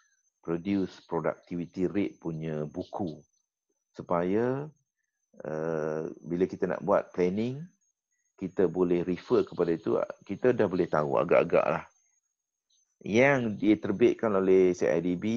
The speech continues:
ataupun J K R, itu kita panggil unit rate.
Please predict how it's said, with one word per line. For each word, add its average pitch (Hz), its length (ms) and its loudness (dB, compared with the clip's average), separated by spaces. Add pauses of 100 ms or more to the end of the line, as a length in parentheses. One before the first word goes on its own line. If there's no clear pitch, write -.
(960)
ataupun - 380 -4
J 90 160 -2
K - 160 -4
R, 127 320 0
itu 135 340 -4
kita - 220 -8
panggil 98 240 -4
unit 101 400 -2
rate. 147 400 -2